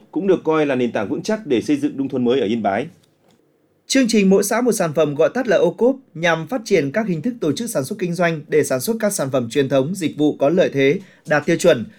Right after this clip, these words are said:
Speaker 2: có khả năng cạnh tranh trên thị trường trong nước và quốc tế, góp phần phát triển kinh tế nông thôn.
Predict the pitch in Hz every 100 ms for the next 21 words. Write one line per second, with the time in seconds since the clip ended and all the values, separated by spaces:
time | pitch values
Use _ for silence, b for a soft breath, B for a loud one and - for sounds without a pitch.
0 | B - 220 202 156 180 190 143 123 175
1 | 165 165 139 - 143 135 160 156 202 233
2 | 120 170 147 139 160 220 B B B 160
3 | 202 160 139 220 170 135 160 143 135 151
4 | 147 156